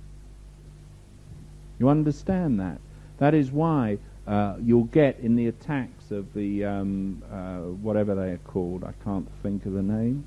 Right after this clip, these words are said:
it's gone from my mind. Um, um,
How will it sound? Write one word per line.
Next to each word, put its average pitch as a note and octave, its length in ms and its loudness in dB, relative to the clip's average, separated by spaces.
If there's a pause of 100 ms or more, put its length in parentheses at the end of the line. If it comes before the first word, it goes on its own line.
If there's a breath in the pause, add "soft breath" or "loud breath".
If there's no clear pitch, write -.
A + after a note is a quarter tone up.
(120)
it's - 140 -20
gone G2 160 0
from F#2+ 180 -2
my F#2 100 2
mind. G#2+ 520 2 (720)
Um, F#2+ 480 -2 (2750)
um, B2+ 540 12